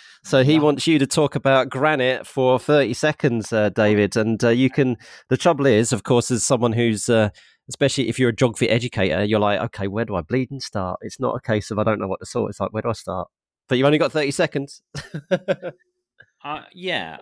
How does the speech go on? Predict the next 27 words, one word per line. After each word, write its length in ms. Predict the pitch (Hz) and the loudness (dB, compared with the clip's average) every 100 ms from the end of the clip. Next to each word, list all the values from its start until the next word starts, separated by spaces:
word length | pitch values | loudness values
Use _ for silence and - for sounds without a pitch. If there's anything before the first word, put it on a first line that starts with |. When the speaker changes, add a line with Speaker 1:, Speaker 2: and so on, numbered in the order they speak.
| - | -14
Speaker 2:
I'm, 320 | 143 160 170 | -12 -12 -14
I'm 180 | 160 165 | -14 -12
gonna 180 | 175 170 | -12 -12
talk 300 | - 156 151 | -12 -12 -10
about 240 | 143 139 131 _ - | -8 -8 -12 _ -18
the 220 | 113 120 | -12 -10
remarkable 580 | 123 127 135 131 135 127 | -10 -8 -10 -12 -12 -10
in 100 | 123 | -10
the 140 | 120 | -10
everyday. 720 | 117 117 113 135 135 50 - _ _ _ _ _ _ _ | -12 -14 -16 -14 -16 -18 -20 _ _ _ _ _ _ _
Speaker 1:
Go 140 | - - | -4 -2
for 100 | - | 0
it. 40 | |
Speaker 2:
Because 120 | - - - _ _ - - - | -2 -6 -20 _ _ -20 -20 -16
I 80 | |
think, 0 | |
I 0 | |
think 520 | 107 - 123 123 123 - _ _ _ | -14 -10 -10 -12 -18 -20 _ _ _
granite 480 | - 120 117 135 - | -10 -8 -8 -10 -14
is 160 | 156 127 | -14 -12
one 160 | 110 | -12
of 100 | 113 | -12
those 300 | 139 135 127 | -10 -10 -10
things 460 | 95 87 90 101 - | -12 -14 -14 -16 -12
that 200 | 110 - | -12 -12
we 220 | 120 107 | -14 -12
all, 640 | 90 85 85 92 113 139 | -12 -12 -12 -12 -14 -18